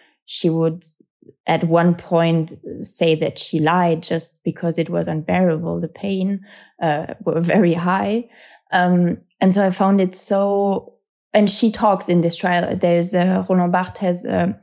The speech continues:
or there, there is a book about this trial where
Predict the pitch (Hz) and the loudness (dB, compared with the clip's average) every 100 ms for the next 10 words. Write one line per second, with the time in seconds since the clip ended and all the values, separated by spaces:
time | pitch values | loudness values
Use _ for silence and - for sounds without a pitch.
0 | - _ _ 185 175 170 175 175 175 185 | -18 _ _ 2 4 2 2 2 2 2
1 | 180 185 175 175 175 175 156 - 185 165 | 2 0 0 0 0 0 -4 -4 -2 -2
2 | 170 175 170 - | 0 0 -2 -6